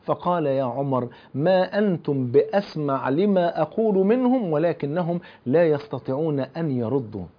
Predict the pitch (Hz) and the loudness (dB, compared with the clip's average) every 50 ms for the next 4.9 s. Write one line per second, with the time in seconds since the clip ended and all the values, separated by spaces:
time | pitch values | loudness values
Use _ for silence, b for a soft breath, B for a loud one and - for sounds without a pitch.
0 | _ _ _ _ _ _ - _ 151 185 208 202 180 170 156 - 160 151 151 175 | _ _ _ _ _ _ -6 _ 4 4 6 6 4 2 0 0 -2 -2 0 0
1 | 202 202 175 165 156 190 190 - - - 175 156 156 185 220 196 208 202 170 160 | 0 2 0 0 0 -2 -4 -4 0 -2 0 0 2 0 0 0 0 0 0 0
2 | 160 170 - - - 151 143 143 131 123 123 127 151 185 175 - 139 135 147 156 | 0 -2 -2 -2 -4 -2 -2 -2 -2 0 0 2 2 2 0 0 0 0 0 0
3 | 135 120 139 151 151 B B B B - 123 127 147 175 180 151 139 147 170 196 | 0 -2 -2 -4 -4 B B B B 0 2 4 6 6 4 4 2 0 0 0
4 | 208 208 208 226 254 233 226 - 180 - 208 202 202 185 170 - - | 2 2 2 2 0 0 -2 -6 -4 -2 0 0 0 -2 -6 -10 -18